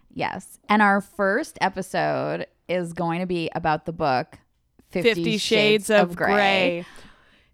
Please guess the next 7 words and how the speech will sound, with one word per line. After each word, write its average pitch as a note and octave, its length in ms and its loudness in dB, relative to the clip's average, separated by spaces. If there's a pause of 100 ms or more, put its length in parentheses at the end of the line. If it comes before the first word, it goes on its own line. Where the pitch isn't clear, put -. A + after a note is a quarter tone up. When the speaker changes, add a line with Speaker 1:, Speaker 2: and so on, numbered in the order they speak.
Speaker 2:
Uh, G#3+ 380 0
an A3+ 80 0
extremely A3+ 1080 -6
popular, G3 840 -8
obviously, F3+ 880 -10
self-published F#3 1300 -10
novel D#3+ 800 -8